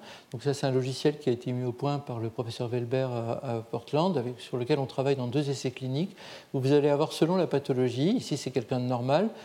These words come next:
donc un îlot de vision qui est ouvert, qui est plat. Euh, ici, c'est quelqu'un qui a une rétinopathie pigmentaire ou un syndrome de Usher avec une perte périphérique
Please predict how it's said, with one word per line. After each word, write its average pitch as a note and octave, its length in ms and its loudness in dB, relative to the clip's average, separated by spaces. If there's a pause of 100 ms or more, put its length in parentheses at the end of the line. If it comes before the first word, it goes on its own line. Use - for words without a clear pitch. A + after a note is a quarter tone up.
(160)
donc - 160 -4
un C#3 100 4
îlot C#3 220 4
de C3 60 2
vision B2+ 340 0
qui D3 120 -2
est A#2 140 -6
ouvert, C3 440 2
qui - 100 -8
est G#2+ 40 0
plat. C3+ 400 0 (420)
Euh, C3 180 4
ici, D3+ 280 0
c'est - 120 -2
quelqu'un D3+ 400 0
qui C#3 300 0
a C3+ 300 4
une B2+ 300 0
rétinopathie B2+ 640 -2
pigmentaire C3+ 580 0
ou B2 120 -4
un A#2+ 60 -2
syndrome B2 340 -2
de A#2+ 140 2
Usher C#3 360 2
avec A#2 220 -2
une A#2 80 -2
perte D#3+ 240 0
périphérique C3+ 640 0